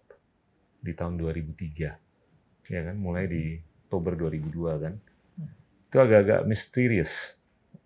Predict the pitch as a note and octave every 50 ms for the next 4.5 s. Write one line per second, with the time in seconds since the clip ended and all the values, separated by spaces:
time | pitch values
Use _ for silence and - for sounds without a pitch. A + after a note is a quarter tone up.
0 | _ _ _ - A#2 G2+ F2+ F#2+ F#2+ F2+ F2+ F2 E2+ D#2+ F2 F2 E2 - - -
1 | - _ - - - - _ _ _ _ _ _ _ _ _ _ _ _ _ _
2 | _ _ _ - G2 E2+ E2 D#2+ D#2+ D#2+ E2+ E2+ E2+ F2 - - F#2+ F#2 F2 F#2+
3 | G2 G2 G#2 G#2+ G#2 - A#2+ A#2 A2 G2 F2+ - G2 E2+ - F2 F2 E2+ E2 D#2
4 | - D#2 D2 D2+ - - - - D2+